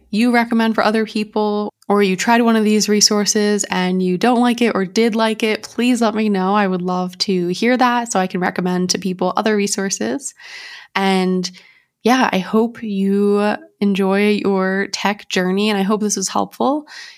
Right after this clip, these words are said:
If you have other questions, like, my D Ms are always open on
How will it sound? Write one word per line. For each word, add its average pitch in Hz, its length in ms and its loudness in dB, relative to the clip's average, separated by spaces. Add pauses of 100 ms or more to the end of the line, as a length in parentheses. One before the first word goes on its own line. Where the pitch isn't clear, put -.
(120)
If 208 160 2
you 220 80 4
have 214 260 2
other 196 220 0
questions, 240 600 0
like, 196 180 -4
my 185 320 2
D 180 200 -2
Ms 185 180 0
are 190 100 0
always 185 220 -2
open 190 460 0
on 185 640 -2